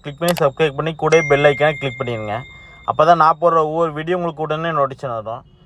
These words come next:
அதே மாதிரி இந்த வீடியோ ஃபுல்லா பாருங்க, ஸ்கிப் பண்ணாதீங்க.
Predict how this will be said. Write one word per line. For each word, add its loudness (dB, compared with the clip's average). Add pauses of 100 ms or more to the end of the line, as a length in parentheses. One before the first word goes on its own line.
(1000)
அதே 2
மாதிரி 4
இந்த 4
வீடியோ 4 (140)
ஃபுல்லா 2 (120)
பாருங்க, 4 (100)
ஸ்கிப் -6
பண்ணாதீங்க. 2